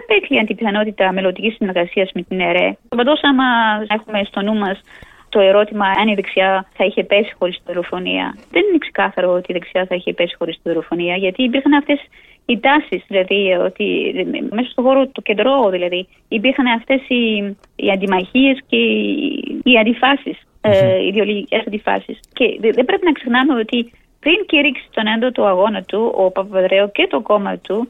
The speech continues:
Speaker 1: διατηρούσαν ουσιαστικά μια αντικομμουνιστική στάση. Μετά άλλαξαν τα πράγματα. Ενώ ότι στην προεκλογική περίοδο, πριν τις εκλογές, δηλαδή, του εξήντα ένα, το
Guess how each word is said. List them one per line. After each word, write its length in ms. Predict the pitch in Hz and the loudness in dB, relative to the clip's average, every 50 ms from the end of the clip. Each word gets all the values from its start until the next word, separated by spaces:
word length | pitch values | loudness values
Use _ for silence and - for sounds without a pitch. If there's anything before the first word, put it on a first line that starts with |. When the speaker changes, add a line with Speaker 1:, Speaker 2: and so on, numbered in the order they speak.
| _ _ - | _ _ -2
Speaker 1:
διατηρούσαν 600 | 214 233 226 233 254 226 247 330 - - 440 453 440 | -2 0 0 2 2 2 2 2 0 -2 -4 -6 -4
ουσιαστικά 520 | 359 - 269 269 - 240 214 240 247 269 262 | -4 -2 -2 -2 -2 -2 -2 0 0 2 2
μια 160 | 254 294 381 392 | 2 0 0 -2
αντικομμουνιστική 580 | 392 370 - 330 320 294 254 262 - 247 - 466 466 | -2 -4 -2 -2 0 0 0 -2 -2 -2 -2 -2 0
στάση. 480 | - - 185 185 - - 196 196 214 - _ _ _ | 0 -2 -2 -2 -4 -6 -10 -10 -12 -14 _ _ _
Μετά 260 | - 233 240 240 - 554 605 554 | 0 0 2 2 2 4 4 4
άλλαξαν 300 | 453 - - - 226 202 | 4 2 0 -2 -4 -4
τα 120 | 190 185 | -2 -4
πράγματα. 500 | 180 - 180 180 170 175 180 175 175 196 - _ | -4 -4 -4 -4 -2 -2 -4 -4 -6 -8 -10 _
Ενώ 280 | - 240 247 240 254 277 302 370 403 | 0 2 2 4 4 4 4 4 2
ότι 180 | 392 - 302 | 2 0 -2
στην 180 | - - 302 247 | -2 -2 -2 0
προεκλογική 640 | 233 247 233 247 220 254 247 247 247 226 233 - 415 415 | 2 2 2 2 2 2 2 2 2 2 2 2 2 2
περίοδο, 880 | - 359 302 277 247 269 269 254 226 202 196 190 190 190 190 202 240 320 - _ _ _ | 2 2 2 4 2 2 2 2 2 0 2 2 2 2 2 2 0 -2 -8 _ _ _
πριν 200 | - 285 320 381 508 | -4 -2 0 0 -2
τις 100 | 508 - | -2 -4
εκλογές, 540 | - 302 247 220 214 214 208 214 214 208 208 - | -6 -4 -2 -2 0 0 0 0 0 -2 -2 -4
δηλαδή, 180 | 185 190 190 | -4 -6 -6
του 100 | 190 - | -6 -8
εξήντα 280 | 180 175 - 190 185 185 | -12 -12 -10 -8 -4 -4
ένα, 280 | 190 190 190 196 233 226 | -2 -2 -4 -4 -6 -4
το 120 | - 233 | -2 -2